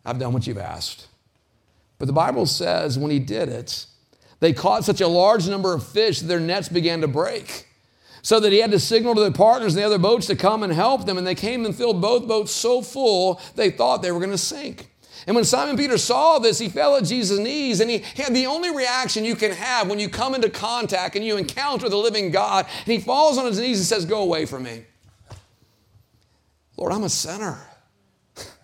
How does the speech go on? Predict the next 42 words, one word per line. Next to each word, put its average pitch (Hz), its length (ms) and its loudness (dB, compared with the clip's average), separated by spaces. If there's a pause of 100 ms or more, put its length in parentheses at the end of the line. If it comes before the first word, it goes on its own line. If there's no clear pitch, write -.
(920)
"I'm 220 180 -6
a 196 60 0
sinful 240 440 -2
man." 180 540 -4 (1000)
For 107 120 -2
he 233 140 2
and 220 100 -2
all 226 160 0
his 180 100 0
companions 196 540 -4
were 180 140 -4
astonished 208 680 -8
at 175 80 -8
the 170 100 -6
catch 214 340 -10
of 190 60 -6
the 165 80 -4
fish 180 280 -6
they 170 140 -6
had 170 100 -8
taken. 185 460 -12 (400)
So 226 180 2
were 233 100 6
James 208 400 2
and 190 140 2
John, 220 400 0
the 190 100 -2
son 226 160 -4
of 208 80 -2
Zebedee, 202 380 0
Simon 196 360 -4
part-, - 400 -6
Simon's 190 360 -6
partners. 180 580 -8 (480)
Then 233 160 2
Jesus 262 380 0
said 240 260 0
to 233 80 -2
Simon, 185 600 -2
"Don't 214 240 2
be 220 140 -2
afraid. 214 600 -4